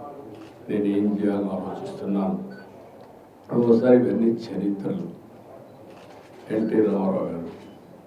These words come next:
అన్నదానం పెట్టాడు. అన్నదానం ప్రవేశపెట్టిన తర్వాత దేవాంశ పుట్టినప్పటి నుంచి ఒకరోజు అన్నదాన కార్యక్రమానికి డొనేషన్ ఇస్తున్నాడు. అంటే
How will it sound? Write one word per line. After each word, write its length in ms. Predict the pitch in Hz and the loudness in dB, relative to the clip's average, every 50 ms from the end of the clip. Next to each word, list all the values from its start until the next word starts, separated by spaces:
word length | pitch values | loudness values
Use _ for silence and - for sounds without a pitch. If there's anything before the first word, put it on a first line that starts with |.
| - - - - - - - - - - 92 | -20 -20 -20 -20 -20 -20 -20 -16 -8 -2 2
అన్నదానం 500 | 98 101 208 - 95 90 90 90 87 85 - 82 | 2 4 4 4 2 0 -2 -2 -4 -4 -6 -8
పెట్టాడు. 380 | - - - - - - - - - - - - - - - - - - - - - - - - - - - - - - - - - - - - | -10 -12 -12 -12 -14 -14 -14 -16 -20 -20 -20 -20 -20 -20 -20 -20 -20 -20 -20 -20 -20 -20 -20 -20 -20 -20 -20 -20 -20 -20 -20 -20 -20 -20 -20 -12
అన్నదానం 600 | - 117 120 131 139 143 143 143 143 143 139 139 123 127 | -4 2 6 10 12 12 12 12 12 12 10 8 6 6
ప్రవేశపెట్టిన 600 | 123 123 123 123 123 123 120 113 113 120 120 117 113 113 | 6 6 6 4 4 0 0 -2 -2 0 0 0 2 2
తర్వాత 320 | 113 113 113 113 113 123 123 123 123 - - - - - - - - - - - - - - - - - 110 | 2 4 4 4 6 8 8 8 8 6 4 0 -6 -10 -14 -16 -18 -18 -18 -18 -20 -20 -20 -20 -18 -6 0
దేవాంశ 520 | 113 117 123 127 131 131 131 131 131 131 - - - - - | 2 4 6 6 8 8 8 8 6 4 2 0 -4 -4 -4
పుట్టినప్పటి 600 | 110 - - 143 120 117 113 110 - 101 104 104 | -4 -4 -2 0 2 4 4 2 2 0 -2 0
నుంచి 260 | 107 104 - 120 127 123 127 123 - - - - - - - - - - - - - - - - - 107 | -2 -2 0 0 2 2 2 2 0 -8 -12 -16 -18 -20 -20 -20 -20 -20 -20 -20 -20 -20 -20 -10 -4 -2
ఒకరోజు 460 | 107 113 120 117 117 113 123 120 123 120 117 107 | 0 2 2 4 6 6 6 6 6 6 4 4
అన్నదాన 400 | 107 110 110 113 117 113 104 101 98 101 | 4 2 2 4 4 2 2 0 -2 -2
కార్యక్రమానికి 640 | 104 101 101 101 101 101 101 101 104 101 101 104 101 92 87 87 - - - 110 | -4 -4 -4 -4 -4 -4 -4 -4 -4 -4 -2 -2 -2 -2 -4 -6 -6 -2 2 4
డొనేషన్ 420 | 107 104 104 101 98 - 98 98 | 4 6 4 2 0 0 -2 -4
ఇస్తున్నాడు. 460 | 95 95 92 92 90 87 87 - - - - - - - - - - - - - - - - - - - - - - - - - - - - - - 110 | -4 -6 -6 -6 -6 -6 -6 -6 -6 -10 -14 -18 -20 -20 -20 -20 -20 -20 -20 -20 -20 -20 -20 -20 -20 -20 -20 -20 -20 -20 -20 -20 -20 -20 -18 -10 -4 -2
అంటే 160 | 113 - - | 0 2 4